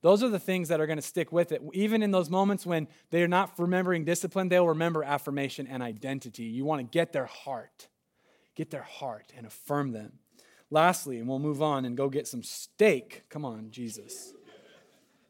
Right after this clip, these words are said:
Speaking in tongues. Voice of direction. Fathers, we speak the voice of discipline, the voice of affirmation, but also the voice of direction. This means coaching. This means leadership. This means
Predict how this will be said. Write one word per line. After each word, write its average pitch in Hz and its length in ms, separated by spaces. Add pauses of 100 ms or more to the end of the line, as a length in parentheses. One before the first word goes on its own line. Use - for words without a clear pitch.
Speaking 139 440
in 117 120
tongues. 113 440 (200)
Voice 156 460 (100)
of 180 180
direction. 147 560
Fathers, 170 460
we 208 180
speak - 480 (300)
the 139 80
voice 170 240
of 143 80
discipline, 214 560 (300)
the 151 60
voice 170 280
of 180 80
affirmation, 202 760 (440)
but 170 80
also 214 260
the 190 100
voice 190 360
of 190 360 (220)
direction. 143 840 (460)
This 156 160
means 196 240
coaching. 190 640
This 175 220
means 190 200
leadership. 170 640
This 190 220
means 202 280